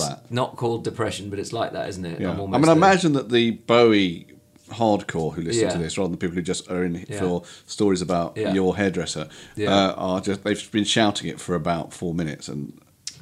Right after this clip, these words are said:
Speaker 2: What does it begin with?
Speaker 1: what, what letter?
Speaker 2: Yes.
Speaker 1: It's, okay, it's by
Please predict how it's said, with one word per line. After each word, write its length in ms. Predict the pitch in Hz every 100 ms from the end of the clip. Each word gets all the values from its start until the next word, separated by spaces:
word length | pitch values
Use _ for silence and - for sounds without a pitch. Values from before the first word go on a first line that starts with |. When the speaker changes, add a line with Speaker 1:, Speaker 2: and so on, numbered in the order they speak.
| -
Speaker 2:
What 100 | 120
does 80 | 131
it 60 |
begin 180 | 131 123
with? 220 | 98 90 - - - - -
Speaker 1:
what, 120 | 98
what 160 | 95 95
letter? 400 | 120 147 - 67
Speaker 2:
Yes. 180 | 110 98
Speaker 1:
It's, 100 | -
okay, 220 | 113 -
it's 80 | -
by 460 | - 131 131 131